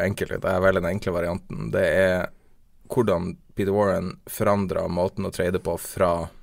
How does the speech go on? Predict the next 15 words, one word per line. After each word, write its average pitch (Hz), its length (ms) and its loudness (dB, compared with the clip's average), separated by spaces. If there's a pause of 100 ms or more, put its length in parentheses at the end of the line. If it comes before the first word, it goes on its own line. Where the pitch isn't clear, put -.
(840)
sånn 107 240 2
som 87 440 0 (360)
alle, 104 240 6 (520)
eh, 90 400 0
ville 98 320 4
anta 101 320 4 (100)
at 85 140 -2
det 87 160 6
gjøres, 123 400 6
til 95 380 2 (100)
det 92 200 0
han 87 120 4
gjør 82 160 0
i 85 60 -4
dag. 85 240 0